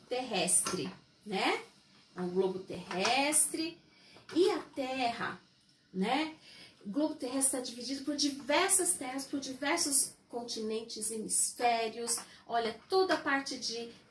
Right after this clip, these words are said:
azulzinho é água. E tudo aqui, ó, são povos. Então, são povos e cada região, e cada,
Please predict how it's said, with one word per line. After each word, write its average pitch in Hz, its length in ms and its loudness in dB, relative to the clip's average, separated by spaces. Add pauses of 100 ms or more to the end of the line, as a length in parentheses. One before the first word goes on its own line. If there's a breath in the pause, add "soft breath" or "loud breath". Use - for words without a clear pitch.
(140)
azulzinho 220 600 2
é 196 160 2
água. 247 560 4 (180 loud breath)
E 269 120 -8
tudo 359 260 0
aqui, 339 440 0
ó, 202 200 2 (200 loud breath)
são 320 360 6
povos. 311 1000 4 (240)
Então, 294 540 0
são 294 240 0
povos 320 600 2
e 294 80 0
cada 381 440 2
região, 262 920 0
e - 80 -10
cada, 330 520 -2